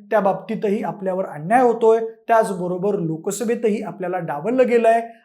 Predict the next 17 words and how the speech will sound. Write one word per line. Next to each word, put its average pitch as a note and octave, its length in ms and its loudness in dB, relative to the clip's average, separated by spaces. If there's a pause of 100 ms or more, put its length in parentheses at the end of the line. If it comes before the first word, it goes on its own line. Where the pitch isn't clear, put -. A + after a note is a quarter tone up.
असं B3+ 180 -4
सांगत A#3+ 420 0
समता G#3+ 400 -4
परिषदेतील G3 680 -6
पदाधिकाऱ्यांनी G#3+ 880 -2 (240)
छगन C#4 280 0
भुजबळ A3 320 2
यांना F3+ 440 -2 (200)
वेगळी B3 260 0
भूमिका F#3+ 420 -4
घेण्याचा D#3+ 420 -8
आग्रह D#3+ 300 -4
केलाय. C#3 380 -8 (300)
मात्र D#4+ 240 8
त्यावर D4 320 4 (120)
छगन C4 280 2
भुजबळ A#3 380 4